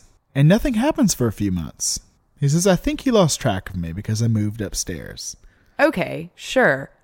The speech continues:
Speaker 2: Everybody knows ghosts aren't that stupid.
Speaker 1: But lately, something strange is happening.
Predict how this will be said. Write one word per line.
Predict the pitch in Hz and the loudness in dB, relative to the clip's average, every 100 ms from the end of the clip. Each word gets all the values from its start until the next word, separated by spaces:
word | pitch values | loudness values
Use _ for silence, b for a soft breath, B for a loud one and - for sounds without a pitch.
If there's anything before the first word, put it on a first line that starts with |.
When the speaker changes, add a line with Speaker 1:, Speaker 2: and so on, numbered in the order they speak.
| _ - | _ -4
Speaker 2:
Everybody | 330 240 202 | -2 0 0
knows | 160 143 | 0 -4
ghosts | 151 143 135 | -2 -4 -2
aren't | 143 | -6
that | 135 131 | -6 -10
stupid. | - - - 135 135 131 131 b b - | -10 -6 -6 -4 -6 -6 -10 b b 0
Speaker 1:
But | 127 | 2
lately, | 117 160 95 80 - _ _ _ | 4 2 0 -8 -12 _ _ _
something | - - 120 104 101 | -6 0 2 0 -4
strange | - 104 101 110 | -4 -2 0 0
is | 90 | -2
happening. | - 85 - 78 80 | -6 -10 -10 -12 -12